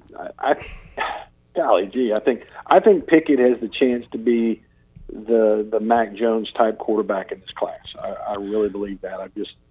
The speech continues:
watched some film on him and watched the highlights on him and the way he reads defenses. And that's the thing, when,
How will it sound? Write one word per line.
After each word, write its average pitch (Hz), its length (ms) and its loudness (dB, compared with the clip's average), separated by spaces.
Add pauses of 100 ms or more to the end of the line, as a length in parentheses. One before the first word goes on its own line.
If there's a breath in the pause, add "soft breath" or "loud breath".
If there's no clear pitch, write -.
(300)
watched 120 340 0
some 110 160 -10
film 113 320 -2
on 110 180 -2
him 110 260 -4
and 107 120 -6
watched 110 240 -2
the - 80 -2
highlights 110 520 0
on 107 160 -8
him 107 280 -6
and 98 120 -16 (600)
the 113 80 4
way 113 200 4
he 120 160 -4
reads 113 460 0
defenses. 113 640 -2
And 131 120 2
that's - 260 2
the 120 60 -8
thing, 113 400 0
when, 104 160 -4